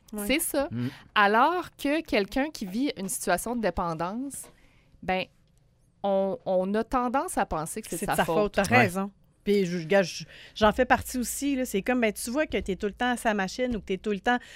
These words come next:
Speaker 1: t'as tout le temps besoin d'alcool. Allume à un moment donné, mais la dépendance,
Speaker 2: C'est une
Speaker 1: t'as,
Speaker 2: maladie.
Speaker 1: t'as pas conscience de ça, là.
Speaker 2: Puis les gens qui font le pas d'aller chez le médecin, OK, qui se disent, « Wow, ça va plus, là. Ça ne va pas », et qui vont dans le système de santé, des fois, ils vont être très bien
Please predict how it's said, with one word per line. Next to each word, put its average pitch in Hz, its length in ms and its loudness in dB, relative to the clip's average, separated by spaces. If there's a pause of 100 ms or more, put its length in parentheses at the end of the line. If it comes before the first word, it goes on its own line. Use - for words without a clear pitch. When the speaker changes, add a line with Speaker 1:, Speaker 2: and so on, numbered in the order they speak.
(120)
Speaker 1:
t'as 220 60 2
tout 233 100 2
le 220 60 -2
temps 247 120 0
besoin 220 220 0
d'alcool. 214 440 4
Allume 214 340 0
à 233 40 -4
un 208 40 -4
moment 185 240 -4
donné, 202 220 -2
mais 220 80 -4 (220)
la 180 120 -2
dépendance, 190 360 -2
Speaker 2:
C'est 214 80 0
une 202 120 0
Speaker 1:
t'as, 196 140 4
Speaker 2:
maladie. 190 400 4
Speaker 1:
t'as 247 80 8
pas 240 60 2
conscience 208 560 -4
de 180 100 -4
ça, 214 240 -4
là. 208 80 -4
Speaker 2:
Puis 208 140 -2
les 220 180 2
gens 233 240 2 (160)
qui - 120 -12
font 320 280 2
le 254 140 2
pas 208 260 -6 (140)
d'aller 208 280 0
chez - 160 -4
le 180 60 -6
médecin, 165 360 -10 (200)
OK, 185 300 -12
qui 185 120 -10
se 160 60 -12
disent, « 208 220 -4
Wow, 208 180 0
ça 185 160 -2
va 185 160 -2
plus, - 260 -12
là. - 140 -12 (320)
Ça - 180 -6
ne 175 140 -2
va 160 200 -2
pas », 160 260 -8 (140)
et 170 100 -8
qui - 160 -8
vont 196 380 0 (100)
dans 180 100 -4
le 156 60 -6
système 175 260 -4
de 165 80 -2
santé, 165 540 -6
des 175 100 -6
fois, 233 140 -2
ils 254 40 0
vont 220 60 0
être 170 140 -4
très 240 240 -4
bien 208 280 -4